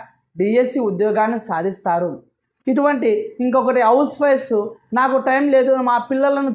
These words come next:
చూసుకునేదానికే టైమ్ లేదు, ఇంకా, ఆ, మా పిల్లలను చూసుకోవాలి, ఇంట్లో ఫ్యామిలీని, అత్త మామలను చూసుకోవాలి, అలాగే భా-, భర్తకు, ఆ, అన్ని మా-, చేసి పెట్టాలి, ఈ విధంగా భర్తను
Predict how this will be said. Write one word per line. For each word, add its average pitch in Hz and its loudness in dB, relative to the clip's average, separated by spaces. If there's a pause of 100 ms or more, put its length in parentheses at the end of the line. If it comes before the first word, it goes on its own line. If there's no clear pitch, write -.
చూసుకునేదానికే 285 0
టైమ్ 254 0
లేదు, 185 -2 (1080)
ఇంకా, 247 2 (360)
ఆ, 247 4
మా 247 2
పిల్లలను 269 0
చూసుకోవాలి, 247 0
ఇంట్లో 262 2
ఫ్యామిలీని, 262 0
అత్త 240 0
మామలను 262 0
చూసుకోవాలి, 226 0 (180)
అలాగే 247 2
భా-, 220 2
భర్తకు, 233 -2 (260)
ఆ, 220 2 (480)
అన్ని 262 0
మా-, 240 2 (100)
చేసి 262 2
పెట్టాలి, 226 0 (260)
ఈ 220 0
విధంగా 247 0
భర్తను 220 -2